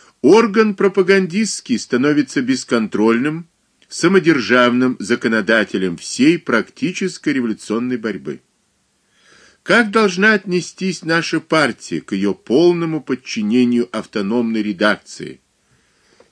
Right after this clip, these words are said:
И так далее, и так далее. Как видит читатель из содержания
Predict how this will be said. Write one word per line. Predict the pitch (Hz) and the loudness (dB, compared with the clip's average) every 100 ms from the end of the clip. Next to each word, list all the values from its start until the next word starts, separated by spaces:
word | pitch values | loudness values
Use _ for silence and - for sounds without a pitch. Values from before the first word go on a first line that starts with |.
| - | -6
И | 104 | -6
так | - 80 - | -4 -6 -4
далее, | 98 156 185 175 170 | -2 0 0 -2 -4
и | - 123 | -6 -10
так | 123 101 | -10 -12
далее. | - 69 67 65 _ - _ | -12 -14 -14 -18 _ -20 _
Как | - 104 - | -4 -4 -4
видит | 113 151 | -4 -4
читатель | - - 82 90 90 85 78 | -8 -10 -6 -4 -4 -6 -10
из | - | -10
содержания | - 73 76 71 104 156 160 160 | -12 -10 -10 -4 0 0 -2 -4